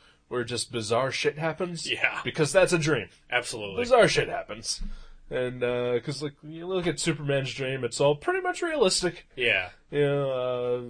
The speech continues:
Speaker 1: mostly the same with Hot Girls. Uh, you know, the only unrealistic stuff that happens is when, uh, Doctor Destiny actually shows up in her dream.
Speaker 2: Yeah.
Speaker 1: Uh, uh,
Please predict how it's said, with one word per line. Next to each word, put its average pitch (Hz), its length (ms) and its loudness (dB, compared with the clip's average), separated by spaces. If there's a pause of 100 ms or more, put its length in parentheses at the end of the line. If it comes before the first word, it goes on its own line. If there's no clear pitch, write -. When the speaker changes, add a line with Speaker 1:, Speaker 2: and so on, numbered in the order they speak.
(920)
Speaker 1:
mostly 185 480 0
the 175 120 -6
same 180 260 0
with 160 140 0
Hot 160 240 0
Girls. 165 480 -4 (520)
Uh, 131 240 0 (280)
you 131 180 -12
know, 127 80 -8
the 127 120 -8
only 131 340 -6
unrealistic 131 720 -4
stuff 120 260 -2
that 117 120 -2
happens 120 440 -4
is 110 220 2
when, 110 200 2
uh, 104 360 -4 (1160)
Doctor 104 260 -8
Destiny 101 320 -6
actually 98 200 -14
shows 101 320 -4
up - 200 -4
in 92 80 -8
her 90 100 -8
dream. 92 340 -8
Speaker 2:
Yeah. 110 500 4 (280)
Speaker 1:
Uh, 107 840 2 (240)
uh, 135 320 -8